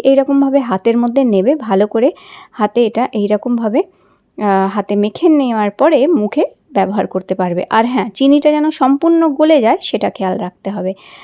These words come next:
তাহলে বন্ধুরা, সকালবেলা ঘুম থেকে ওঠার পরে সারা দিন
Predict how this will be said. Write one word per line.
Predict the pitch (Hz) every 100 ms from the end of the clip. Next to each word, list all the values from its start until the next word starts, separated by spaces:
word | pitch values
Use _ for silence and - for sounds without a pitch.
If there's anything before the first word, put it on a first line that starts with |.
| - -
তাহলে | 285 320 320
বন্ধুরা, | 330 311 262 240 -
সকালবেলা | - - 277 302 294 302 294
ঘুম | 262 277 277
থেকে | 285 285 294
ওঠার | 247 240 277 277 -
পরে | 277 269 202 240 - - - _
সারা | - 254 269 262
দিন | 233